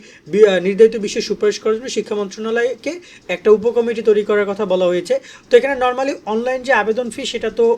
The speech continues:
অ-, অবশ্যই আবেদনের সময় দিতে হবে। আর এখানে যে চূড়ান্ত ভর্তি ফি সে বিষয়গুলো নিয়ে তারা ডিসকাস করবে। দশ নম্বর পয়েন্টে ডিজিটাল লটারির অনুষ্ঠান এবং ফলাফল। তো আসলে এটা খুব পরবর্তী একটা বিষয়, ডিজিটাল লটারি, লটারি তারা কীভাবে কী করবে, but এটা কিন্তু ডিসেম্বর মাসের শেষের দিকে বা মাঝামাঝি সময়ের দিকে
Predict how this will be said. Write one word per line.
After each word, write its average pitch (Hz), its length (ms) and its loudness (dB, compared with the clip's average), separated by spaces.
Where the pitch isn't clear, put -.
অ-, 190 200 -4
অবশ্যই 208 340 0
আবেদনের 190 340 -2
সময় 233 220 -6
দিতে 208 220 -2
হবে। 226 260 2
আর 170 260 0
এখানে 226 260 -4
যে 226 80 -6
চূড়ান্ত 254 300 2
ভর্তি 226 320 0
ফি 254 180 -12
সে 220 140 0
বিষয়গুলো 208 420 -2
নিয়ে 226 140 -8
তারা 233 120 -2
ডিসকাস 175 360 -8
করবে। 147 300 -6
দশ 208 240 4
নম্বর 262 140 2
পয়েন্টে 262 300 2
ডিজিটাল 220 360 2
লটারির 220 260 2
অনুষ্ঠান 226 360 2
এবং 233 80 -6
ফলাফল। 208 480 0
তো 247 60 4
আসলে 262 180 2
এটা 269 120 4
খুব 277 200 -6
পরবর্তী 240 400 4
একটা 269 120 0
বিষয়, 269 360 -2
ডিজিটাল 196 360 0
লটারি, 220 300 0
লটারি 220 280 2
তারা 226 140 -2
কীভাবে 220 340 0
কী 220 120 -12
করবে, 220 380 4
but 208 120 2
এটা 233 160 2
কিন্তু 240 240 -4
ডিসেম্বর 208 400 -2
মাসের 220 260 -4
শেষের 208 240 -2
দিকে 226 320 -6
বা 170 80 -2
মাঝামাঝি 208 480 -2
সময়ের 190 440 -4
দিকে 214 300 -4